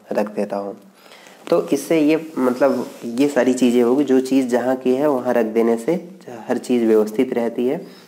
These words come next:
कोई चीज़ एक scatter form में नहीं होता है, तीतर बीतर नहीं होता है। और फिर जब हम उसको क्या करते हैं? खोजते हैं, तो फिर वो चीज़ वहीं मिल जाती है जहाँ पे हम क्या करते हैं? खोजते हैं। तो ऐसा हमें भी करना चाहिए।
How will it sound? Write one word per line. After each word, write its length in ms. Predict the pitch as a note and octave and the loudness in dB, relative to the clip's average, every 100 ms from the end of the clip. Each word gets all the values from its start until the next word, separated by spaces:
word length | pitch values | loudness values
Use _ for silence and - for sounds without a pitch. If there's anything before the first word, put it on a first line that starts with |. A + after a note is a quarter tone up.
| - | -6
कोई 140 | A#2 A2+ | -2 -2
चीज़ 320 | C3 C3 B2+ | -2 -2 -2
एक 220 | A2+ - A#2 | -6 -8 -12
scatter 460 | - A2+ A2+ D3 | -6 -2 -2 -2
form 280 | D3 B2 A2+ | -2 0 2
में 120 | A#2 | 2
नहीं 140 | A2+ A2 | 2 0
होता 220 | G#2+ C3+ | 0 -4
है, 60 | |
तीतर 360 | C#3+ A#2+ A2 B2+ | -4 -4 0 0
बीतर 300 | A#2 A2+ A2+ | 0 -2 0
नहीं 160 | A2+ A2 | 0 0
होता 220 | G#2 A#2 | -2 -4
है। 180 | C3 G3 - - - - | -6 -8 -12 -20 -16 -4
और 60 | A2+ | -2
फिर 220 | - C#3 | 0 2
जब 180 | C3 B2+ | 2 2
हम 160 | A#2+ | 2
उसको 320 | A#2 - B2 D#3 - - _ _ | 0 0 0 -2 -6 -20 _ _
क्या 100 | D3 | -2
करते 300 | D3 G#2+ G#2+ | 0 -2 -4
हैं? 220 | G#2 G#2 - - | -12 -14 -20 -14
खोजते 420 | - A2+ A2 A2+ | -2 0 0 -2
हैं, 220 | C3 C#3 F#3 | -2 -2 -4
तो 120 | B2+ | -6
फिर 200 | - B2+ | -4 0
वो 180 | B2 B2+ | 0 0
चीज़ 260 | - D3 | -2 -2
वहीं 220 | B2 B2+ | -2 0
मिल 200 | D3 A#2+ | 0 2
जाती 320 | A2+ A2 G#2+ A#2 | 2 0 -2 -4
है 140 | D3+ | -4
जहाँ 260 | D3 A2+ A2 | -2 -4 -2
पे 120 | A#2 | -4
हम 120 | A2 | -2
क्या 140 | A2 | -2
करते 280 | A2+ A2 - | -4 -6 -8
हैं? 140 | G2+ - | -12 -4
खोजते 420 | - G2+ - G#2 | -2 -2 -4 -10
हैं। 200 | - - - - - - - - | -10 -12 -20 -20 -20 -20 -12 -4
तो 120 | C#3+ | 0
ऐसा 260 | A2+ G#2 | 0 0
हमें 480 | A#2+ G#2+ A2 A2+ A2+ | -2 0 0 0 -2
भी 180 | G#2+ C#3 | -2 -2
करना 380 | - - A2 G#2+ | -4 -4 -2 0
चाहिए। 400 | G#2+ G#2 A#2 | -2 -4 -4